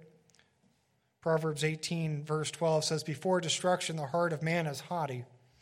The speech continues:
and before honor is humility."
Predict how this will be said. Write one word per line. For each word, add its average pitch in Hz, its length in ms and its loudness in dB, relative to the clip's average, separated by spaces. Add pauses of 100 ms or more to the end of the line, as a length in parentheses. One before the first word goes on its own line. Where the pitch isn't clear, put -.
(580)
and 143 100 -6
before 165 600 2 (840)
honor 165 460 4 (1000)
is 139 200 -4
humility." 147 560 0